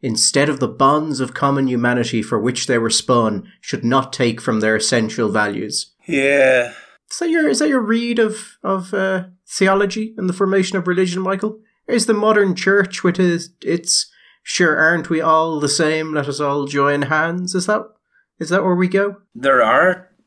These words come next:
Speaker 2: religions, there are denominations and churches that certainly would follow the line, uh, "Sure, we're all the same," that everything we have is just,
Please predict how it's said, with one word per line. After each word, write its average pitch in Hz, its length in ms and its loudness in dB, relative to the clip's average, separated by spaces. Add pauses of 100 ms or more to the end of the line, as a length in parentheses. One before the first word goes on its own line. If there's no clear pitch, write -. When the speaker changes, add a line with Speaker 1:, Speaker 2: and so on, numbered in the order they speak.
(160)
Speaker 2:
religions, 131 840 -2
there 104 240 2
are 101 140 4
denominations 110 960 -2
and 110 100 -10
churches 113 520 -8
that 107 160 -14
certainly 123 580 -4
would 107 240 -4 (200)
follow 110 480 -4
the 113 140 -4
line, 117 420 -2
uh, 95 220 -14
"Sure, - 180 -12
we're 95 200 -10
all 95 180 -2
the 92 100 -16
same," 123 420 -2
that 98 120 -8
everything 95 460 -6
we 90 140 -8
have 107 420 -2 (1200)
is 143 300 -2
just, - 480 -4